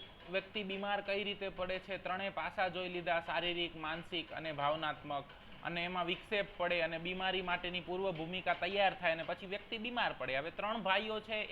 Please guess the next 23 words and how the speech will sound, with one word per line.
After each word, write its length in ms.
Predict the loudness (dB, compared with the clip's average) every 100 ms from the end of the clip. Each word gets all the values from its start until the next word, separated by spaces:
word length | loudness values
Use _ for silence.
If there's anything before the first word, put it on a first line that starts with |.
| 0
એક 100 | 0
જ 100 | 0
માતા 280 | 0 0 0
પિતાની 400 | 0 -2 -2 -4
સંતાન 440 | -6 0 0 0
છે 180 | -2 -2 -2 -10 -18 -18 -8 0
અને 220 | 4 4 2 -10 -6
એ 60 | 0
લોકો 300 | 2 2 2
બધા 280 | 4 4 2
એક 180 | 0 0
જ 160 | -2 -4 -14 -10 4
વાતાવરણમાં 720 | 6 8 8 6 2 2 2
રહે 160 | 4 2
છે, 160 | 0 2
એક 140 | 2 2
જ 120 | 0 4
ખોરાક 360 | 8 8 6
ખાય 180 | 4 2
છે 140 | 2
અને 140 | -2 -2
ત્રણેયને 520 | -2 0 0 -2 -4 -8 -20 -20 -16 6
સેમ 280 | 8 8